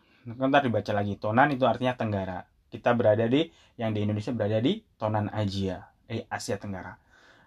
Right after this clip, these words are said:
Asia Tenggara salah satu, eh, kot-, eh, negara-negara yang dituju bid-, bidang perekonomiannya dari negara Jepang, Korea Selatan, dan Cina. Karena, eh, kawasan Asia Tenggara merupakan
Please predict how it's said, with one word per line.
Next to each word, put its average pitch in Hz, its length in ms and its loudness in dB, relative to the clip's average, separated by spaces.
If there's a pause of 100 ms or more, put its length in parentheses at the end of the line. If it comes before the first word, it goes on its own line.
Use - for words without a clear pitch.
Asia 180 240 4
Tenggara 196 400 6
salah 156 160 2
satu, 147 320 -2 (720)
eh, 117 720 6 (320)
kot-, 120 240 -2 (160)
eh, 110 80 -4
negara-negara 113 800 4
yang 110 240 2
dituju 107 400 -2 (1000)
bid-, 117 320 -4
bidang 110 240 6
perekonomiannya 107 720 2
dari 101 180 0
negara 101 300 -2
Jepang, 107 480 -4
Korea 101 160 -2
Selatan, 98 400 -6
dan 95 160 -2
Cina. 95 320 -8
Karena, 139 400 2 (640)
eh, 135 300 2
kawasan 139 400 4
Asia 143 180 -2
Tenggara 139 400 8
merupakan 120 460 0